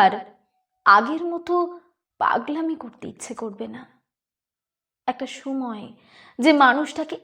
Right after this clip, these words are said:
এক নজর দেখার জন্য আপনি ব্যাকুল হয়ে থাকতেন, কিংবা যার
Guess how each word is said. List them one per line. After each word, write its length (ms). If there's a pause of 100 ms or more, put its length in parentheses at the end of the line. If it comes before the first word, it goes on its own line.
(140)
এক 240
নজর 380
দেখার 360
জন্য 260 (580)
আপনি 260
ব্যাকুল 400
হয়ে 280
থাকতেন, 340 (880)
কিংবা 340 (720)
যার 260